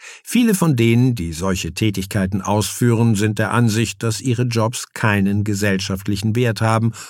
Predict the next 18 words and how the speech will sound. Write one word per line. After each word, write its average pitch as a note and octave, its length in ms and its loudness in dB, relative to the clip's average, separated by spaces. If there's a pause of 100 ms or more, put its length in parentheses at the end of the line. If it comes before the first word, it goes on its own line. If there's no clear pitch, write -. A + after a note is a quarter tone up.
(140)
und F#3 220 -2
eigentlich G#2 640 -2
nicht G2+ 400 -4
existieren C#3 680 -4
sollten. C2+ 440 -10 (920)
Erinnern A#2 520 2
wir A2+ 160 2
uns A#2 220 0
noch G#2 240 -2
einmal F#2+ 480 2
an F#2+ 180 0
die G2 140 2
Worte G2 380 0
des D#2+ 160 -6
Steueranwalts G#2 920 -2
aus G#2+ 220 -4
dem B2 180 -2
Vorwort. - 640 -4